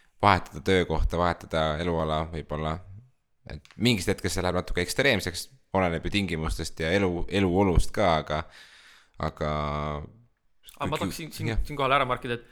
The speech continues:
Speaker 2: et mul ei ole praegu mingisugust niisugust kindlat plaani, et ma tahaks nüüd lõpetada filosoof olemise ja, ja
Speaker 1: Mhm.
Speaker 2: kindla peale hakata juristiks, et, äh, et noh
Speaker 1: Sind pigem huvitab see,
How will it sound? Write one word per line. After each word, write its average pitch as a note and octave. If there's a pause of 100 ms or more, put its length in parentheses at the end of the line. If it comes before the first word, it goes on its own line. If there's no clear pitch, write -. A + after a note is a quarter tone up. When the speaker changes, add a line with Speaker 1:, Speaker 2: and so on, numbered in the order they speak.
(140)
Speaker 2:
et -
mul E3+
ei C3+
ole D3 (100)
praegu C3+
mingisugust A#2+
niisugust -
kindlat D3+
plaani, C3
et A#2
ma A#2
tahaks B2
nüüd A#2
lõpetada C3+
filosoof -
olemise A2+ (420)
ja, A#2+
ja A#2+
Speaker 1:
Mhm. A#2+
Speaker 2:
kindla C#3
peale A#2
hakata - (200)
juristiks, C#3 (260)
et, A#2
äh, A2+ (320)
et B2
noh C#3
Speaker 1:
Sind G#2
pigem G2+
huvitab -
see, F2